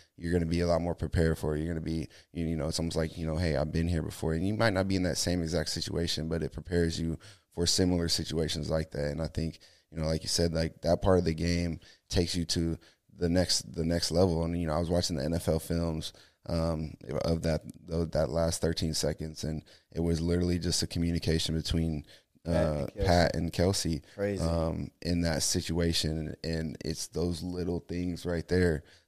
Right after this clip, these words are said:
Speaker 1: that obviously ultimately won them the football game. Um, and, and I think I, I was talking to, I was talking to somebody else who played for Kansas City, and that wasn't even necessarily Kelsey's route.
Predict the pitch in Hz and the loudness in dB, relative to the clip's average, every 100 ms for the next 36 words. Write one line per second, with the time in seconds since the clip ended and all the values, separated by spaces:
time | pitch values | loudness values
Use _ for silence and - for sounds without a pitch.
0 | _ 76 58 85 90 - 82 76 - - | _ 0 2 2 2 0 0 -2 -8 -16
1 | - 87 - 82 85 87 80 82 85 82 | -6 -4 -2 -2 0 0 0 0 0 -2
2 | 80 82 - - - 92 82 82 76 73 | -6 -10 -16 -20 -6 -2 2 2 0 -2
3 | 73 87 80 85 82 80 78 78 - _ | -6 -10 -6 -2 0 -2 -4 -8 -14 _
4 | - 78 80 67 - 76 - 76 71 - | -8 -4 -2 -4 -6 -6 -4 -4 -2 -2
5 | 82 80 - - 82 - 85 85 80 - | 0 0 0 -2 -2 2 2 2 0 -2
6 | 76 - - - 117 107 90 90 85 85 | -4 -6 -6 0 2 2 4 4 4 2
7 | 82 - 80 78 82 80 - - _ - | 2 0 -2 0 0 -2 -8 -20 _ -14
8 | - 90 80 80 82 82 80 82 85 87 | -2 0 2 2 2 0 0 2 2 2
9 | 85 85 85 85 82 - 85 80 - 80 | 0 -2 -2 -2 -2 0 -2 -2 -2 -2
10 | - 76 78 85 87 | -4 -4 0 0 0